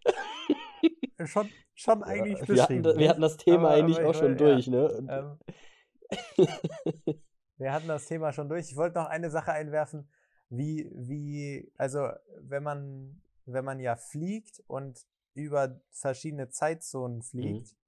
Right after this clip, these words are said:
Speaker 2: dann kann's sein, dass 'nen zwölf Stunden Flug plötzlich nur, äh, sieben Stunden lang
Speaker 1: Krass,
Speaker 2: ist
Speaker 1: ne?
Speaker 2: oder, oder wie auch immer.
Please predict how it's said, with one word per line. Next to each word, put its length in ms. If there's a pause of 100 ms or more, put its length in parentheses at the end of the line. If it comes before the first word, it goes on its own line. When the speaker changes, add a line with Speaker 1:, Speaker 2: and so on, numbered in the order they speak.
(920)
Speaker 2:
dann 300
kann's 360
sein, 300
dass 220
'nen 340
zwölf 360
Stunden 320
Flug 380
plötzlich 460
nur, 760
äh, 240
sieben 240
Stunden 240
lang 120
Speaker 1:
Krass, 240
Speaker 2:
ist 60
Speaker 1:
ne? 300
Speaker 2:
oder, 480
oder 240
wie 120
auch 100
immer. 240